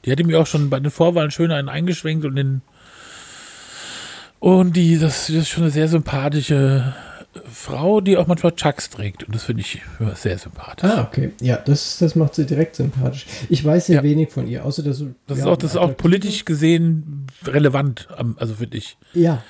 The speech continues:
Speaker 2: gut
Speaker 1: Wenn jemand
Speaker 2: aussehen
Speaker 1: Chucks
Speaker 2: und
Speaker 1: oder
Speaker 2: Chucks,
Speaker 1: Vans trägt,
Speaker 2: dann
Speaker 1: das ist für mich eigentlich, mehr will ich nicht wissen.
Speaker 2: ist er wählbar.
Speaker 1: Ja.
Speaker 2: Mhm.
Speaker 1: Ja, absolut, absolut.
Speaker 2: Mehr muss man von so jemandem auch nicht wissen. Sleepy
Speaker 1: Nee.
Speaker 2: Joe und, äh, Kamala Harris. Die rocken
Speaker 1: Chuck
Speaker 2: jetzt Amerika.
Speaker 1: Harris.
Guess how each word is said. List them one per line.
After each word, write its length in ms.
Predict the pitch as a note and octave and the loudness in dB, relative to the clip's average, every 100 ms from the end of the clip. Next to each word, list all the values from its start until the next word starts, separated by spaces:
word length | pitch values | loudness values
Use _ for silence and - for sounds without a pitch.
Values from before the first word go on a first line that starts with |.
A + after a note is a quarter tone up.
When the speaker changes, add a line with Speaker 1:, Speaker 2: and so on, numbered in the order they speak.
| - - | -20 -6
Speaker 2:
gut 120 | G3+ | 0
Speaker 1:
Wenn 120 | C3 | 4
jemand 220 | D3 C#3+ F3+ | 6 4 4
Speaker 2:
aussehen 160 | E3+ | 2
Speaker 1:
Chucks 140 | E3+ D3+ | 2 2
Speaker 2:
und 60 | |
Speaker 1:
oder 80 | C3+ | 2
Speaker 2:
Chucks, 100 | B2+ | 2
Speaker 1:
Vans 160 | D3+ E3+ | 0 -2
trägt, 180 | D3 D3 | -2 0
Speaker 2:
dann 80 | E3 | 0
Speaker 1:
das 200 | E3 D#3 | -2 -4
ist 60 | |
für 100 | - | -2
mich 300 | D3 E3 - | 2 2 0
eigentlich, 540 | C#3 C#3+ C#3 C3+ - - - _ | 0 0 0 -2 -4 -14 -20 _
mehr 240 | B2+ C3+ B2+ | 2 4 4
will 100 | C3 | 0
ich 100 | B2+ | -2
nicht 160 | A#2 | -4
wissen. 260 | A2+ A2 - - | -6 -8 -8 -8
Speaker 2:
ist 120 | D#3 | -4
er 140 | D3+ | -2
wählbar. 560 | B2+ C#3+ A2+ A2 G#2+ A2 _ _ - _ _ _ _ | 0 0 0 -2 -4 -10 _ _ -20 _ _ _ _
Speaker 1:
Ja. 60 | D3+ | -12
Speaker 2:
Mhm. 220 | D3 D3 | -10 0
Speaker 1:
Ja, 180 | B2+ G2 _ _ _ _ - | 2 2 _ _ _ _ -18
absolut, 500 | - - G#2+ F#2 - - | -16 -10 -10 -10 -14 -20
absolut. 240 | - B2 C3 | -18 -4 0
Speaker 2:
Mehr 120 | C3+ | 2
muss 180 | D3 D3+ | 2 2
man 100 | D3+ | 2
von 120 | C#3+ | 2
so 140 | C3+ D3 | 4 4
jemandem 360 | D3+ C#3+ C#3+ | 4 2 0
auch 40 | C3+ | -2
nicht 180 | B2+ | -2
wissen. 280 | D#3+ E3 A#2 - _ _ _ _ _ - | -2 -2 -6 -8 _ _ _ _ _ -20
Sleepy 240 | - D#3+ C#3 D#3+ | -4 2 4 2
Speaker 1:
Nee. 80 | - | 0
Speaker 2:
Joe 320 | E3+ F#3 F#3 | 0 2 2
und, 400 | D#3+ D#3 - - | 0 0 -4 -6
äh, 120 | D3+ | -6
Kamala 440 | C3+ C#3+ D3 C#3+ B2+ | -4 -4 -4 -4 -4
Harris. 360 | B2+ A2+ - - _ _ _ _ _ - _ _ | -6 -8 -12 -20 _ _ _ _ _ -20 _ _
Die 200 | D3 D3 | 0 4
rocken 280 | C3+ D3 D#3+ | 4 4 4
Speaker 1:
Chuck 80 | B2 | 2
Speaker 2:
jetzt 180 | - G2 | 0 0
Amerika. 420 | B2+ B2+ A2+ A2+ | 0 2 2 0
Speaker 1:
Harris. 160 | A2 | -4